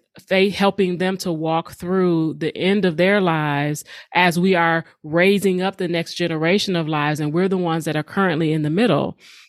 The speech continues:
Um, some of our generation, because you and I are at the end of our generation, some of our peers,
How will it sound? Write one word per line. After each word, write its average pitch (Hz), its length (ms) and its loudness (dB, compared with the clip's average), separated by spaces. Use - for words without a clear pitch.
Um, 160 200 0
some 185 320 2
of 226 140 4
our 175 180 4
generation, 160 720 -2
because 151 240 -2
you 196 140 2
and 175 100 0
I 180 160 2
are 170 80 2
at 147 140 -2
the 160 160 -4
end 214 200 0
of 165 120 0
our 185 160 0
generation, 151 720 -6
some 196 300 2
of 185 140 0
our 170 180 2
peers, 170 760 0